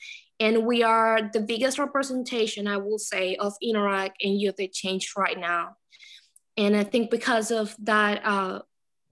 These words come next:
experience, I was asked by President-elect Che Carmeta to serve in a, the first ever Interact Advisory Council. That will, it will be made up of, uh, five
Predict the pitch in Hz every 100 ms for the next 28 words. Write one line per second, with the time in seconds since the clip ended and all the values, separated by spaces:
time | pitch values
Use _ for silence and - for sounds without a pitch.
0 | - 214 - 277 277 269 220 220 220 -
1 | 220 214 214 - 214 208 - - 214 202
2 | 202 - 226 220 208 208 202 202 208 -
3 | 233 214 208 202 202 202 254 330 - 240
4 | 220 214 208 208 208 _ - - - 220
5 | 208 202 196 208 233 226 233 - 247 240
6 | 240 240 240 220 208 202 196 190 196 196
7 | 202 277 294 311 320 311 339 349 349 -
8 | - _ 208 214 - 240 220 - 240 226
9 | 220 233 214 233 220 214 214 208 214 -
10 | 220 208 202 196 _ - 202 196 - 214
11 | 220 220 254